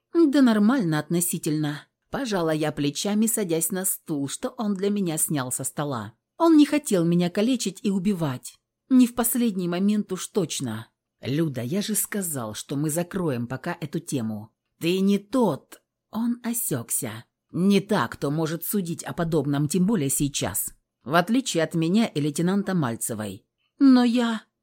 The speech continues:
"Не здесь и не сейчас уж точно", отрезал он, а в зал вернулся Назир. "Вот красавица-водичка!"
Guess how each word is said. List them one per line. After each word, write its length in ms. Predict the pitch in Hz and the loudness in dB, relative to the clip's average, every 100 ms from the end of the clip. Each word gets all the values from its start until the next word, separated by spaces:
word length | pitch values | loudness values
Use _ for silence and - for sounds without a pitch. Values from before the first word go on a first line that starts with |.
| - | -8
"Не 280 | 123 147 | -4 -2
здесь 580 | 151 135 135 147 160 - - | -2 -4 -2 -2 -2 -4 -4
и 120 | 170 | -4
не 140 | 160 | -2
сейчас 680 | 160 175 165 - 131 117 - | -2 -4 -4 -4 -2 -2 -4
уж 160 | 151 - | -6 -6
точно", 560 | 127 101 - 113 101 - _ _ - | -6 -6 -6 -8 -10 -16 _ _ -6
отрезал 600 | 294 160 156 139 147 147 | -4 -2 -2 -2 -4 -4
он, 280 | 156 196 220 - | -2 2 2 0
а 80 | 302 | -4
в 60 | |
зал 260 | 190 180 175 | -2 -2 -2
вернулся 540 | 190 175 151 139 160 | -2 0 -2 -4 -2
Назир. 520 | 151 156 135 120 - _ _ _ _ | -2 -2 -6 -8 -10 _ _ _ _
"Вот 440 | - 214 370 196 - | -6 -2 2 2 2
красавица-водичка!" 1200 | 214 233 - - 139 - 247 320 156 - - 104 | 0 2 2 0 -2 2 4 4 0 -4 -6 -6